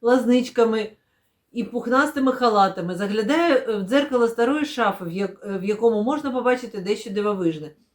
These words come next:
Спостерігає за тим, як, е, розгортаються події в незвичайній комп'ютерній грі. Її герої проростають у світ речей і не панують, е, над ними, е, між людиною і створеним, е, нею обирають останнє, а одного разу остаточно залишають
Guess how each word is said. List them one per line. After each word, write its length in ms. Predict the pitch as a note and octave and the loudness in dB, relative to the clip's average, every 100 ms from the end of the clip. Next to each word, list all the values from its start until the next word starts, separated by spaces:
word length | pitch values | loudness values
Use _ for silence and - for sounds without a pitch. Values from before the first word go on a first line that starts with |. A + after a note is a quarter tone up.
| _ _ - | _ _ -20
Спостерігає 640 | _ B3+ C#4 D#4 E4 F#4+ | _ -8 -4 -2 0 0
за 100 | D4+ | 0
тим, 300 | D4+ E4+ G4 - | -2 -2 -4 -6
як, 460 | A3+ C#4+ D4+ - - | -4 -2 -4 -6 -4
е, 420 | A3+ A3+ A3+ A3+ | 0 2 2 2
розгортаються 640 | A#3 A3+ A#3+ D#4 E4+ C#4 | 2 4 2 2 -2 -2
події 320 | A3+ A3 C4 | -2 0 0
в 60 | C4 | 0
незвичайній 540 | A3+ G#3 G#3+ C4 C4+ | 0 -2 -4 -2 -2
комп'ютерній 580 | A#3+ G3+ A3 A#3 A#3 A#3+ | -2 -4 -4 -4 -2 -2
грі. 280 | G3+ F#3 F3 | -2 -6 -8
Її 380 | F#3 F#3+ A#3+ G3 | -10 -6 -4 -2
герої 220 | G#3 C4+ | 0 0
проростають 680 | D4+ B3 B3 B3 B3+ A#3+ A#3+ | 0 0 0 -2 -2 -2 -4
у 60 | A3+ | -8
світ 300 | - A3+ A3 | -12 -14 -12
речей 420 | G#3+ A3+ G#3 - | -10 -6 -6 -6
і 120 | F#3+ | -8
не 140 | F#3 F#3 | -8 -8
панують, 560 | E3+ F3 F#3+ B3+ A#3 - _ _ _ _ _ | -8 -6 -4 -2 -4 -8 _ _ _ _ _
е, 220 | G3+ G#3 | -4 -2
над 220 | G#3+ G3 | 0 -2
ними, 240 | G#3+ G#3 G#3 | -2 0 -2
е, 520 | - E3+ F#3+ F#3 E3+ _ _ _ _ _ _ | -4 -8 -8 -8 -8 _ _ _ _ _ _
між 180 | A3+ G3+ | -8 -2
людиною 400 | A#3 A3 E4 D4 | 0 2 0 0
і 120 | A#3+ | -4
створеним, 560 | A#3+ A3+ B3+ B3+ B3 A#3 | -8 0 4 4 4 0
е, 100 | G#3+ | -4
нею 420 | G#3 A3+ G#3+ G#3 - _ - | -2 0 2 0 -4 _ -12
обирають 480 | F3+ G3+ A3 A3 | -4 0 0 0
останнє, 560 | A3 G#3 F#3+ E3+ E3 D#3 | -4 -8 -4 -4 -4 -8
а 140 | F#3+ F3+ | -8 -6
одного 360 | F#3 A#3+ D4+ | -4 -2 0
разу 280 | C4 C4+ B3 | 2 2 2
остаточно 600 | A#3+ F#3+ G3+ A#3 C4+ C4 | -2 -6 -8 -6 -4 -6
залишають 680 | A#3 A3+ A3+ A#3 A#3 A3 | -2 -2 -2 -2 0 -2